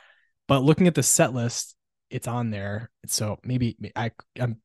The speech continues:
probably wrong about that, but in the moment, it really felt like that was kind of a, you know, we're gonna end it with They Love Each Other, and then surprise, Bob's into Love Light. Overall, I thought it was a great set of music. Good Times Roll,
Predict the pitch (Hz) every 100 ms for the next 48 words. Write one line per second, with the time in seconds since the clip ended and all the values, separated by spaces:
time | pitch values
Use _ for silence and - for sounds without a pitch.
0 | _ - 113 107 104 107 120 139 156 196
1 | 180 127 117 147 170 165 135 139 131 110
2 | 98 120 117 - 120 104 104 104 - -
3 | _ _ - 110 82 110 - 110 107 101
4 | 101 98 101 _ _ _ _ _ _ _
5 | _ 110 101 120 131 123 131 123 123 117
6 | 113 110 123 110 107 107 101 101 - _
7 | _ _ _ _ _ _ _ _ - -
8 | 123 147 131 101 - - _ _ 120 120
9 | 131 131 120 110 92 82 - _ _ _
10 | _ _ _ _ _ - 202 220 175 147
11 | 156 127 113 110 - 123 127 113 - 120
12 | 113 123 120 117 110 110 - - 135 131
13 | 131 120 127 135 135 131 127